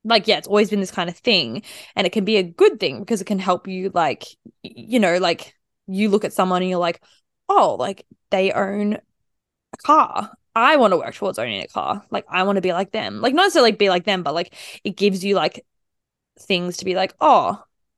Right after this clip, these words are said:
I think I want that same thing. I'm gonna work towards it," you know? Like,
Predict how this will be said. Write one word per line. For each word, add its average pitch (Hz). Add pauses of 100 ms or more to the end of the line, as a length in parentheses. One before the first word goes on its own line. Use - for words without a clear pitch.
(440)
I 262
think 208
I 339
want 175
that -
same 180
thing. 175
I'm 190
gonna 175
work 160
towards 185
it," -
you 110
know? 143
Like, 208